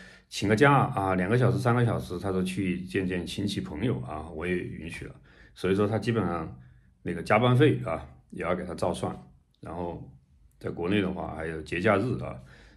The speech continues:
全年有十一个节假日是必须要给双薪的，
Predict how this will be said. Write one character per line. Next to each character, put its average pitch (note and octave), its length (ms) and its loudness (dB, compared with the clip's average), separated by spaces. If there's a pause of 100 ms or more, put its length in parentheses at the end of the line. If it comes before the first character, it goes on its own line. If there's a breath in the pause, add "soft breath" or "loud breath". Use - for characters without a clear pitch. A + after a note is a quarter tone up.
(200)
全 F#2+ 220 0
年 G#2+ 220 8
有 F2+ 180 0
十 F#2+ 340 -4
一 A2+ 200 2
个 G#2 220 6
节 F2+ 200 0
假 G2 200 2
日 F#2 200 0
是 - 140 -10
必 G2 120 -2
须 F#2+ 100 -2
要 F#2 100 2
给 F#2 160 -6
双 G2 220 -2
薪 A#2 180 2
的， D#2+ 220 -2